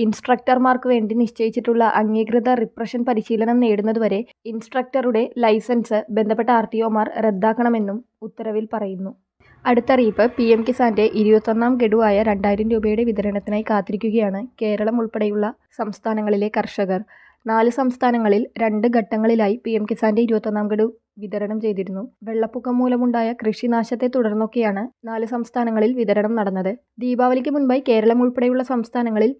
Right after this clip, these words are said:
വിതരണം ആരംഭിക്കുമെന്ന അറിയിപ്പ് എത്തിയിരുന്നെങ്കിലും ദീപാവലിക്ക് മുൻപായി വിതരണം ഉണ്ടായില്ല. അതിനാൽ തന്നെ ഇനി നവംബർ മാസത്തിലായിരിക്കും പി എം കിസാന്റെ ഇരുപത്തൊന്നാം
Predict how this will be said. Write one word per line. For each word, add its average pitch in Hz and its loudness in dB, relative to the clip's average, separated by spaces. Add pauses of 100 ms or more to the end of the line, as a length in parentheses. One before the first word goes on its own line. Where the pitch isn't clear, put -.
വിതരണം 214 0
ആരംഭിക്കുമെന്ന 226 0
അറിയിപ്പ് 233 0
എത്തിയിരുന്നെങ്കിലും 214 -4 (120)
ദീപാവലിക്ക് 214 0
മുൻപായി 233 0
വിതരണം 214 -2
ഉണ്ടായില്ല. 196 -2 (540)
അതിനാൽ 220 2
തന്നെ 226 2 (140)
ഇനി 233 4
നവംബർ 208 0
മാസത്തിലായിരിക്കും 220 -2 (100)
പി 214 -4
എം 208 -4
കിസാന്റെ 226 -2 (120)
ഇരുപത്തൊന്നാം 208 0